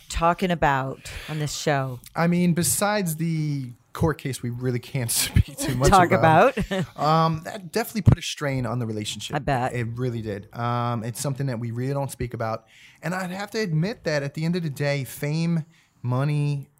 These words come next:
Speaker 2: T V definitely also put a strain on the whole family as a whole, you know? Um,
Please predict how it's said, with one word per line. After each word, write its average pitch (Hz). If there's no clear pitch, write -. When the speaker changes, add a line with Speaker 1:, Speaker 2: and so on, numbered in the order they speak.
Speaker 2:
T 156
V 170
definitely 202
also 196
put -
a -
strain 175
on 170
the 156
whole 151
family 151
as 135
a 131
whole, 151
you 131
know? 127
Um, 123